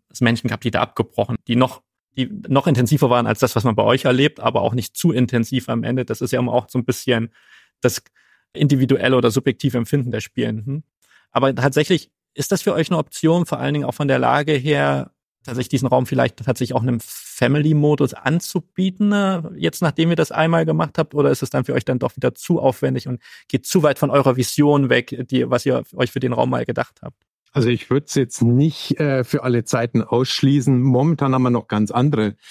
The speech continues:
Speaker 2: Probleme, aber nach den positiven Erfahrungen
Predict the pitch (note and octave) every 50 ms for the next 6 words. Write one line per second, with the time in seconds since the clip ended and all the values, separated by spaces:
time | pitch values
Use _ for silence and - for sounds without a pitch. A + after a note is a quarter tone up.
0 | - - - A#2+ - - G#2+ F#2+ - G2+ G#2 A#2 C3 C#3+ D#3 D3 - A#2 A2+ A#2
1 | A2 G#2 G#2 - - - _ _ - _ _ _ _ _ - C3+ A#2+ A2 - -
2 | - A#2 G2+ G2+ - - C#3 E3 E3+ D3 D#3+ C3 - D3 C3+ B2 A2 A2+ A2+ G#2+
3 | G#2 - - A2+ A2+ C3 D3+ D#3+ D#3+ D#3 D3 D3 C#3+ C#3+ C3+